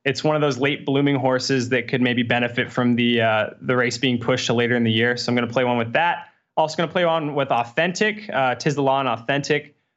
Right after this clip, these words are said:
Uh, that's another Bob Baffert horse, the second one in the field. Um, that one has only lost to Honor A P in the Santa Anita Derby, um,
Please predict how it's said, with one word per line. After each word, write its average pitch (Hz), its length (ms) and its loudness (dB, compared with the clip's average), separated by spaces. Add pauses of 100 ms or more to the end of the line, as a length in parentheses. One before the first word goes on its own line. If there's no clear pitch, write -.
Uh, 117 80 2
that's 123 220 0
another 160 280 2
Bob 120 260 0
Baffert 113 280 -2
horse, 117 240 -2
the - 60 -10
second 123 260 -2
one 117 120 -2
in 113 80 -4
the 113 60 0
field. 117 440 0 (280)
Um, 131 560 -2
that 151 200 2
one 156 140 0
has 139 140 0
only 147 200 0
lost 131 320 0
to - 60 -4
Honor 135 360 0
A 127 180 -2
P 135 400 0
in 120 140 0
the 117 60 0
Santa 123 240 0
Anita 117 240 0
Derby, 131 580 0 (300)
um, 120 480 0